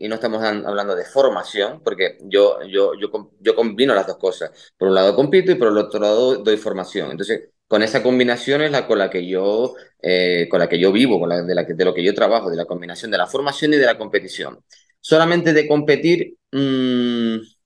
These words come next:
yo creo que ni siquiera los profesionales en Estados Unidos se limitan solamente a las competiciones.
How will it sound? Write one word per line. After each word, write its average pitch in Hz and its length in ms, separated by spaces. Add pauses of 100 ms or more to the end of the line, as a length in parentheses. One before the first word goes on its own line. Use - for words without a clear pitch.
(500)
yo 123 140
creo 156 160
que 151 80
ni 131 100
siquiera 131 360
los 147 100
profesionales 123 500
en 113 120
Estados 117 260
Unidos 139 360
se 117 100
limitan 117 340
solamente 113 720
a 101 100
las 98 140
competiciones. 82 720